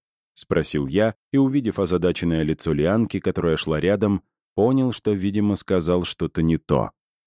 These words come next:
«Я не была рождена принцессой», холодно ответила Ариста. «Я стала ею, потому что я сильная». Она посмотрела мне в глаза,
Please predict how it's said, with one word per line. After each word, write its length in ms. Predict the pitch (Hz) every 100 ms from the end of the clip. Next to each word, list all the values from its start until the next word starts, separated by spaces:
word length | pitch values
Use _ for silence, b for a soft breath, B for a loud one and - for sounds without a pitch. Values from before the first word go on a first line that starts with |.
| _ _
«Я 160 | 131 135
не 120 | 131
была 320 | 127 135 120
рождена 480 | 95 90 80 92 92
принцессой», 760 | 87 95 90 92 87 - 92 85 - _
холодно 460 | - 90 85 85
ответила 460 | 82 85 80 82 82
Ариста. 520 | 82 85 - 87 76 - _ _ -
«Я 180 | 107 110
стала 300 | - 147 135
ею, 300 | 107 98 92
потому 320 | 101 104 113
что 160 | - 110
я 140 | 110
сильная». 640 | - 127 87 85 78 71 - _ _
Она 200 | 95 90
посмотрела 580 | 92 82 90 - 87 82
мне 160 | 80
в 80 | 73
глаза, 460 | 69 76 69 95